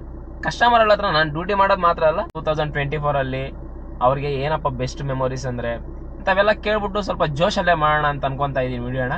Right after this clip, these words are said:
ಯಾವ ಥರ ಆಗುತ್ತೋ ಗೊತ್ತಿಲ್ಲ, ಚೆನ್ನಾಗಾಗುತ್ತಾ ಇಲ್ಲಾಂದ್ರೆ ವಿಡಿಯೋ ಫ್ಲಾಪ್ ಆಗುತ್ತೋ ನನಗೆ ಅದು ಗೊತ್ತಿಲ್ಲ. ಎರಡು ಹಂಗೆ ಮೇಂಟೈನ್ ಮಾಡೋಣ ಅಂತ, ಎರಡು ಬ್ಯಾಲೆನ್ಸ್ ಮಾಡೋಣ ಅಂತ ಟ್ರೈ ಮಾಡ್ತಾ ಇದ್ದೀನಿ. ನೋಡೋಣ,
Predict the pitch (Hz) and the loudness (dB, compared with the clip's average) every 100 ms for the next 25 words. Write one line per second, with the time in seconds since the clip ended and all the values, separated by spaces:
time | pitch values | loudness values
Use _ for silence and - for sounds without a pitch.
0 | - - - - 120 165 185 180 147 - | -6 -12 -14 -4 4 6 6 6 6 4
1 | 147 147 151 147 135 127 131 160 - - | 4 4 2 -2 -2 -4 0 -2 -2 -14
2 | - - - 151 185 190 185 185 180 165 | -14 -6 0 2 6 6 6 6 6 6
3 | 165 208 147 156 170 160 - - 156 147 | 2 -4 -2 2 2 4 2 4 2 2
4 | 175 165 151 143 151 139 135 151 - - | 0 0 0 0 0 -4 -2 -4 -4 -10
5 | - - 120 160 226 254 220 214 196 190 | -12 -10 0 2 6 6 6 4 4 4
6 | 185 175 170 160 151 151 165 196 170 165 | 4 4 6 2 2 0 0 4 4 4
7 | 175 156 151 143 143 160 143 151 143 131 | 2 0 2 0 0 0 0 0 0 -2
8 | 117 143 180 - - - - - - - | -2 -6 -8 -10 -12 -12 -12 -8 -8 -8
9 | - - - - - - - 185 | -10 -12 -12 -12 -12 -12 2 6